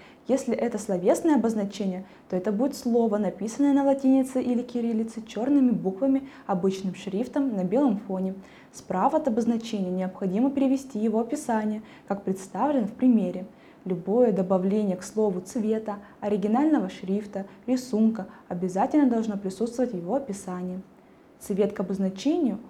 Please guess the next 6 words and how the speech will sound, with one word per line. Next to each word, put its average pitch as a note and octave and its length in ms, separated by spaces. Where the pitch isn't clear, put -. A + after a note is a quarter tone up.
указывается G#3+ 720
без F#3 160
художественного F#3+ 720
описания. G3 680
Например, A3+ 520
небесно-голубой — G#3 1000